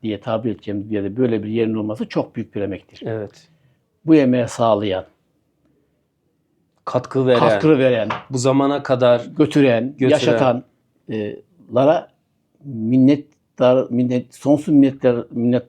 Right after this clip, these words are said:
Speaker 1: duymamız,
Speaker 2: Saygılarımızı
Speaker 1: saygılarımız
Speaker 2: sunuyoruz.
Speaker 1: lazım. Ee, rahmetli olanlara, emeğe geçenleri yad etmemiz lazım.
Speaker 2: Allah rahmet eylesin.
Speaker 1: Halen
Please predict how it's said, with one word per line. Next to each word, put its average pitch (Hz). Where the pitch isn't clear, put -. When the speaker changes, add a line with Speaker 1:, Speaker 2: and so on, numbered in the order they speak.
Speaker 1:
duymamız, 117
Speaker 2:
Saygılarımızı 135
Speaker 1:
saygılarımız 135
Speaker 2:
sunuyoruz. 120
Speaker 1:
lazım. 107
Ee, 110
rahmetli 156
olanlara, 135
emeğe 131
geçenleri 123
yad 143
etmemiz 120
lazım. 123
Speaker 2:
Allah 120
rahmet 113
eylesin. 107
Speaker 1:
Halen 160